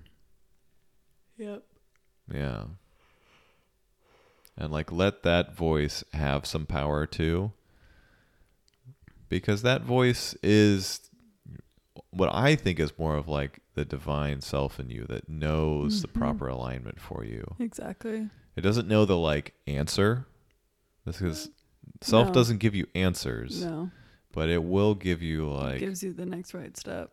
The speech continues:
Speaker 2: Yeah. Mm-hmm.
Speaker 1: Yep.
Speaker 2: What
Speaker 1: Yeah.
Speaker 2: else? <laughs>
Speaker 1: And it, and it, like, usually asks you to do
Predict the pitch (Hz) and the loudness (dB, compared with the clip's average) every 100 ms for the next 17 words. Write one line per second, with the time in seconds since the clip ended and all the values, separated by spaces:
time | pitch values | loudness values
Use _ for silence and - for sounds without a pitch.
0 | - 76 65 50 62 92 - - _ _ | -8 -4 -4 -4 -10 -14 -20 -20 _ _
1 | _ _ _ _ _ _ _ 85 85 80 | _ _ _ _ _ _ _ -14 -14 -10
2 | 87 87 - _ _ _ _ _ _ - | -10 -10 -16 _ _ _ _ _ _ -14
3 | 247 - _ _ - _ - - - - | -12 -12 _ _ -20 _ -20 -20 -20 -20
4 | - - - - - _ _ _ _ _ | -20 -20 -20 -20 -20 _ _ _ _ _
5 | _ _ _ _ _ _ - 151 139 170 | _ _ _ _ _ _ -4 -4 -4 -6
6 | - - - - - 214 214 190 123 202 | -10 -12 -4 2 4 6 4 4 2 2
7 | 202 185 180 170 170 165 - - - - | -2 -2 -2 -2 -2 -4 -12 -20 -20 -16
8 | 196 196 208 196 208 170 113 170 175 - | -8 -2 0 0 0 0 0 -2 -2 -6
9 | - - 180 170 160 151 156 165 170 175 | -12 -6 -4 -4 -4 -4 -2 -2 -2 -6